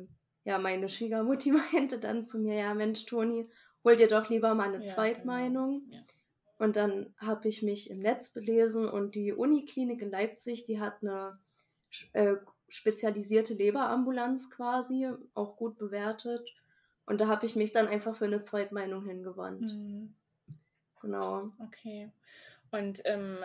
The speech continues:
Speaker 2: weil du eben dieses, äh, Gefühl hattest oder weil du eben, ähm,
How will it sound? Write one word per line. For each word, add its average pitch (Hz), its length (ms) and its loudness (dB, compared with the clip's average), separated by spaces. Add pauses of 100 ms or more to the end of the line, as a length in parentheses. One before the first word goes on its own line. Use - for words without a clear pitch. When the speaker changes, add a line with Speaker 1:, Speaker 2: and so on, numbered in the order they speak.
(200)
Speaker 2:
weil 196 260 0
du 202 140 0
eben 202 340 -4
dieses, 196 420 -2
äh, 196 140 -2
Gefühl 226 640 -4
hattest 285 380 -4
oder 208 300 -2
weil 196 180 0
du 196 160 -4
eben, 185 380 -8
ähm, 180 320 -8